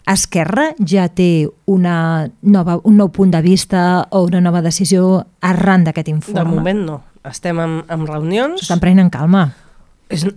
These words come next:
Speaker 2: és una decisió important que afecta a tot el poble, no és una cosa per decidir en una setmana, vull dir. Em, de, estem en reunions, però de moment, de moment no. De moment no.
Speaker 1: Per tant, de moment,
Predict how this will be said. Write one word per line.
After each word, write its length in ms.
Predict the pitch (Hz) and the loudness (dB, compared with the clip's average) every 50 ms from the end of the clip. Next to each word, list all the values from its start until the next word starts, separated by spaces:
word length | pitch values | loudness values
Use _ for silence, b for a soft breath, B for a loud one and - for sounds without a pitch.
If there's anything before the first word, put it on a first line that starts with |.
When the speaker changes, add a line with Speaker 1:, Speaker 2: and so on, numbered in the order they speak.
| - | -4
Speaker 2:
és 120 | 220 190 185 | -4 -2 0
una 260 | 185 196 208 220 247 | 2 2 2 4 2
decisió 380 | 269 254 - 262 220 185 208 202 | 2 2 0 0 0 0 2 0
important 580 | 196 - 220 160 - - - 202 226 233 240 | 2 0 0 0 0 0 0 0 0 0 0
que 80 | 226 254 | 0 -2
afecta 280 | 240 - 294 - 240 214 | -2 -2 -2 -2 -4 -4
a 40 | |
tot 160 | 170 185 165 180 | -4 -4 -4 -4
el 120 | 175 143 | -4 -2
poble, 340 | - 190 202 202 233 208 185 | -2 -2 -2 0 0 -2 -2
no 120 | 185 185 | 0 0
és 60 | 185 | 0
una 120 | 208 208 196 | 0 0 0
cosa 220 | 208 202 185 196 | 0 0 -2 -2
per 160 | - 196 190 | 0 -2 -2
decidir 340 | 170 190 185 - 208 175 185 | 0 0 0 0 2 2 2
en 80 | 185 185 | 2 2
una 140 | 180 185 175 | 2 0 0
setmana, 460 | - 180 175 180 196 208 190 175 165 | 0 0 0 2 2 2 2 2 2
vull 160 | 160 160 160 | 0 0 -2
dir. 60 | 156 B B B B B B B B B B B B B B B B _ _ _ _ _ _ _ - | -4 B B B B B B B B B B B B B B B B _ _ _ _ _ _ _ -6
Em, 360 | 226 196 190 180 175 170 175 170 165 165 - - - - _ | -4 -2 0 0 0 0 0 -2 -2 -4 -6 -10 -14 -20 _
de, 160 | - 196 175 - | -10 -8 -6 -6
estem 360 | - 196 151 - 190 180 180 180 | -6 -6 -6 -4 -2 0 0 0
en 100 | 185 185 | 0 0
reunions, 760 | 180 190 190 202 214 226 240 262 320 381 403 - - - - _ - - - - | 0 0 2 2 2 2 2 0 -2 -4 -6 -8 -10 -12 -12 _ -18 -20 -20 -12
però 220 | - 185 170 165 156 | -8 -4 -2 -2 -2
de 100 | 156 160 156 | -2 -2 -2
moment, 420 | 151 147 147 147 147 147 147 147 - - | -2 -2 -2 -2 -2 -4 -4 -6 -8 -8
de 160 | 156 156 147 | -8 -6 -6
moment 360 | 143 143 143 143 165 190 185 | -6 -6 -6 -4 -4 -4 -4
no. 140 | 156 165 - _ _ _ _ _ _ _ _ _ - - - - - - | -6 -6 -10 _ _ _ _ _ _ _ _ _ -20 -20 -20 -20 -20 -18
De 80 | - 156 | -16 -14
moment 320 | 147 143 147 151 170 165 151 | -12 -12 -10 -10 -10 -10 -10
no. 140 | 151 175 - _ _ _ _ B B B B B B B B B B B _ - | -12 -14 -16 _ _ _ _ B B B B B B B B B B B _ -4
Speaker 1:
Per 100 | 170 160 | -4 -4
tant, 280 | - 143 160 285 302 294 - | -2 0 0 2 2 0 0
de 120 | - 151 147 | -2 -2 -2
moment, 460 | 147 135 139 175 202 233 285 339 339 | 0 2 2 2 2 2 0 -2 -6